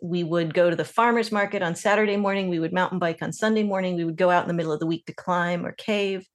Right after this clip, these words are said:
I've been spending a lot of time reconnecting with friends that I haven't talked to, getting on Zooms with folks, having people over to eat on the back deck, you know, meeting them outdoors at restaurants.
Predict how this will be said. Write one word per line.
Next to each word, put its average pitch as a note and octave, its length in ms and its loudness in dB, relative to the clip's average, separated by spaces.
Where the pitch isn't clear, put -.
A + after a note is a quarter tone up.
I've F#3+ 140 6
been G3 120 2
spending G3 400 2
a E3+ 60 4
lot F3+ 360 4
of G#3 140 0
time F3+ 360 0
reconnecting F3+ 800 -2
with D#3+ 140 -4
friends F3+ 480 0
that F3 100 0
I F3 40 4
haven't F3 200 -2
talked E3+ 280 0
to, E3 140 -2
getting D#3+ 220 -2
on D3 80 -2
Zooms G3+ 380 -2
with G3 180 -8
folks, F3+ 320 0
having F3+ 320 4
people F#3 420 -2
over F3 320 2
to D#3+ 200 -4
eat E3+ 120 -2
on D#3 160 -2
the D#3 60 -6
back C#3+ 340 -4
deck, F#3 360 0
you E3 100 -4
know, D#3+ 100 -2
meeting D#3+ 380 -2
them E3 240 -2
outdoors D#3 500 -2
at - 140 -6
restaurants. F3 720 0